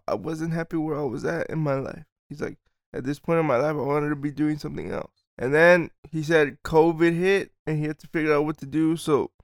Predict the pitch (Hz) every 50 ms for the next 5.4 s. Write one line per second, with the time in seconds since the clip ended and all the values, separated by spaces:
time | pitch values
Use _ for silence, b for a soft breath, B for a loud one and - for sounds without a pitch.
0 | _ _ _ _ _ - 92 107 131 123 - - 160 160 - 160 160 160 160 170
1 | - - - 147 143 135 127 123 _ _ _ - 185 202 190 160 165 165 160 170
2 | 165 165 160 156 151 147 - _ - 170 160 160 - 165 156 143 143 - - 165
3 | 156 156 - - - - 175 165 165 175 196 202 190 _ _ _ - 135 131 131
4 | 120 123 131 135 139 143 147 156 165 160 156 135 - 127 143 175 175 160 139 139
5 | 131 120 135 147 156 147 160